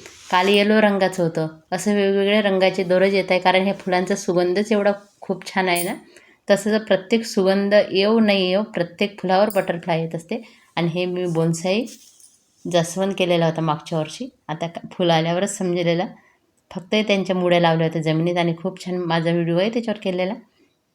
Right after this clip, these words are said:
आणि प्रत्येक झाडाला देते बागेमधलं. बघा, हे खत मी सकाळी काम केलं ना, तर मी म्हटलं, "चला, व्हिडिओ बनवणं होत नाही कधी कधी,"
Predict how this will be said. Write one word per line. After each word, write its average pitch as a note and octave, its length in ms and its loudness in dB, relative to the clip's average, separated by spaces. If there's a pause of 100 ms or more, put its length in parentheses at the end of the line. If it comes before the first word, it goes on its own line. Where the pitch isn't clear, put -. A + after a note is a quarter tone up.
(580)
आणि F3+ 100 -2
प्रत्येक F3+ 360 -4
झाडाला F3 320 2
देते E3 280 0
बागेमधलं. D#3 580 0
बघा, E3 160 0
हे D#3+ 180 -2 (120)
खत F3 80 -4 (460)
मी F#3+ 80 -4
सकाळी G3+ 640 0
काम G3 280 0
केलं G3 260 2
ना, F3+ 120 2
तर F3 100 -8
मी F#3 120 -2
म्हटलं, F3 260 -2
"चला, F#3+ 220 -2
व्हिडिओ F#3 320 0
बनवणं F#3+ 460 0
होत E3+ 260 0
नाही E3 140 0
कधी D#3 320 -2
कधी," - 320 -6